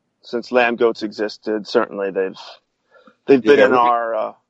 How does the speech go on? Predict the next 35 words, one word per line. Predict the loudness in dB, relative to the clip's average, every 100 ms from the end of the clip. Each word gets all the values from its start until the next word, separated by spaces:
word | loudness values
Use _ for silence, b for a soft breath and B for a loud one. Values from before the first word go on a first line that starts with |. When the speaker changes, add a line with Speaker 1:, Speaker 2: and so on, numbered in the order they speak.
| _ -12
Speaker 1:
coverage | -10 -8 -10 -12 -8
realm. | -6 -2 -2 -4 -10 _ _ _ _ _ _ -4
Speaker 2:
Yeah, | 2 4
we've | 4 4
been | 4
around | 6 4 0
since | -6 -8
the | -2 4
Ice | 4 4 0
Age, | 0 -2 -6
man, | -12 -10
so | -8
there's | -8
probably | -2 0 2
a | 0
fair | 4 4 4
chance | 0 0 0 -6 -6
that, | -6 -2
you | 0
know, | 2 2
<laughs> | 4 4 2 2 2 0 -2 -6 -2
we've, | 0 -2 -8 B B B B -2
Speaker 1:
Yeah, | 2 4
Speaker 2:
we've | 4
Speaker 1:
you | 2
Speaker 2:
sort-, | 2
Speaker 1:
guys | 2 0
Speaker 2:
yeah. | -4 -10 -12
Speaker 1:
predate, | -12 -16 -8 -6 -6 -8 _ _ _
you | -4
guys | 0 2 0 _
predate | -10 -2 -2 -2
the | -4
web, | -2 0 0 -4 0
well, | 2 2